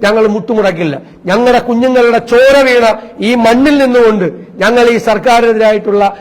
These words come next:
ഞങ്ങളുടെ പ്രതിഷേധവും ഞങ്ങളുടെ എല്ലാവിധത്തിലുള്ള സമരപരിപാടികളും ഇതിനേക്കാൾ ശക്തിയായി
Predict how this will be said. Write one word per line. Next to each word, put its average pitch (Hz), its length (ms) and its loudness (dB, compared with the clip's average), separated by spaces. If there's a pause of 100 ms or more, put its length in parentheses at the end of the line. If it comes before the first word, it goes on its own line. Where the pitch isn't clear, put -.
(140)
ഞങ്ങളുടെ 220 360 0
പ്രതിഷേധവും 220 840 -2 (240)
ഞങ്ങളുടെ 220 560 0 (260)
എല്ലാവിധത്തിലുള്ള 277 760 2
സമരപരിപാടികളും 214 960 0 (320)
ഇതിനേക്കാൾ 254 540 2
ശക്തിയായി 208 640 -2